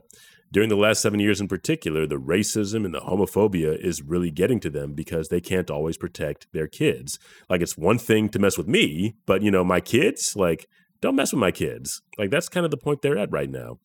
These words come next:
You know, don't create this hostile environment to me and my kids. Uh, you've said on the show, Derek, a while back that there's, uh, something about this church that seems to validate, or at the very least,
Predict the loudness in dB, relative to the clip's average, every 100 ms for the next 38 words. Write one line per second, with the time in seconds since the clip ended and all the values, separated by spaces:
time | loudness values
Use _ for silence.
0 | -20 -20 -12 -2 2 4 2 0 2 0
1 | 2 0 0 0 2 2 2 2 4 4
2 | 4 2 0 -2 0 2 2 -2 2 6
3 | 6 2 0 0 0 2 0 -2 -14 -16
4 | -20 -20 _ _ -2 2 2 2 0 2
5 | 4 4 4 2 0 -2 -2 -2 -2 -4
6 | -2 -2 -2 0 0 0 -4 -4 -2 -4
7 | -4 -6 -6 -8 _ -12 -4 -2 0 2
8 | 2 0 -4 -6 -4 -4 -2 -4 -6 -8
9 | -8 -12 -8 -4 -2 0 0 -2 -2 -2
10 | -2 0 2 2 0 -2 -2 -6